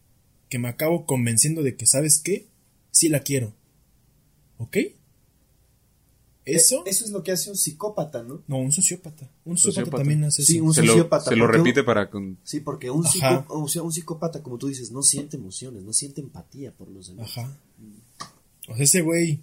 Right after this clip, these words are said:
Speaker 1: lo finge. Un sociópata es capaz de, de convencerse a sí mismo. Es eso.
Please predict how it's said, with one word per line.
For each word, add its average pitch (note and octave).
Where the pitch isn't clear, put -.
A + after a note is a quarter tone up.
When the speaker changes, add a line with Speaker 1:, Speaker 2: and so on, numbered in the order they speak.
Speaker 1:
lo A2+
finge. C3+
Un C#3+
sociópata D#3
es C#3+
capaz C#3
de, G#2+
de A2
convencerse A2+
a -
sí -
mismo. B2
Es F#2+
eso. A#2